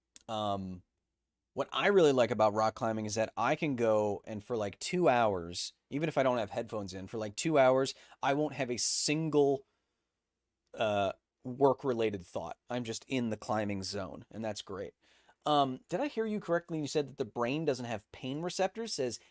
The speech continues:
Hail Hydra. Well, Hail Hydra. Um, no, it doesn't.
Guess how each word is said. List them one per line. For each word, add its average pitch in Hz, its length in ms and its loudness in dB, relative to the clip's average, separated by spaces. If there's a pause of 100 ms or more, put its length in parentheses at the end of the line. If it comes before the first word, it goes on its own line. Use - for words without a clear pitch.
Hail - 240 -16
Hydra. - 380 -12 (1000)
Well, 139 380 8 (160)
Hail - 240 -8
Hydra. - 360 -8 (520)
Um, 131 500 6 (640)
no, 120 280 -4 (280)
it 117 100 -10
doesn't. - 300 -10